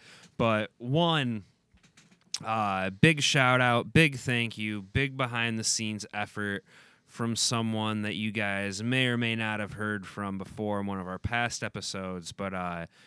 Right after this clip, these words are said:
Chris Olivier, man, he has been doing some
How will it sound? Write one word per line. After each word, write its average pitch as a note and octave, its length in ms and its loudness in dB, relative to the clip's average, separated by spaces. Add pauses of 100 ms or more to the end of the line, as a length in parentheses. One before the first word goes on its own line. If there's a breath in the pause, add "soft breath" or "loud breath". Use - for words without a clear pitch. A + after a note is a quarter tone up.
(180 soft breath)
Chris F#3 320 4
Olivier, G#2 560 0
man, F2+ 480 -8 (640 soft breath)
he D#3 640 4
has A2 600 2
been G#2 720 2 (920)
doing B2+ 420 4
some A2 800 0